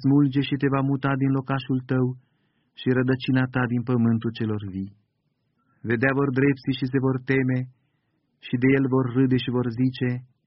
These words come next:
"Iată omul care nu și-a pus pe Dumnezeu ajutorul lui, ce a nădăjduit în mulțimea bogăției sale și s-a întărit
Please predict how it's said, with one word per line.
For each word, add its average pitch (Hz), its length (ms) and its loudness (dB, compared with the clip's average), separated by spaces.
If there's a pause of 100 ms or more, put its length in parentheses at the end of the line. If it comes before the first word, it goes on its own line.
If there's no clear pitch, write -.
(520)
"Iată 135 320 -2 (180)
omul 131 220 4 (100)
care 127 220 0
nu 127 120 2
și-a 127 220 -2
pus 123 140 -2 (100)
pe 123 140 2
Dumnezeu 117 400 0 (100)
ajutorul 120 440 -4 (100)
lui, 113 160 2 (760)
ce - 140 -2
a 135 100 2
nădăjduit 139 580 2
în 139 120 4
mulțimea 135 460 0
bogăției 131 520 0
sale 127 280 -2 (720)
și - 140 -6
s-a 127 200 2
întărit 123 400 0